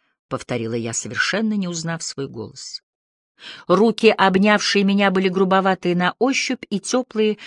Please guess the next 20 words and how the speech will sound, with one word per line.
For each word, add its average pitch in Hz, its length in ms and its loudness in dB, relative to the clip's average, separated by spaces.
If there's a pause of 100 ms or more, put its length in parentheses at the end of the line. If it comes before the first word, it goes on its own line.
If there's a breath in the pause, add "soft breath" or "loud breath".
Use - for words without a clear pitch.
(160 loud breath)
как 180 240 -2
мех 220 240 2
старой 185 360 -2
собаки. 127 640 -4 (320 loud breath)
Я 254 300 2
представила 175 580 0
себе, 165 480 0 (300)
ну 214 240 4
и 214 80 2
странная 185 600 0
картинка. 135 720 -4 (440 loud breath)
Стоим 294 480 2
вдвоем 185 640 2
под - 300 0
тусклой 175 440 2
лампочкой, 214 680 2
точно 202 440 2
Гензель 185 640 2
и 151 120 -4
Гретель, 214 580 -2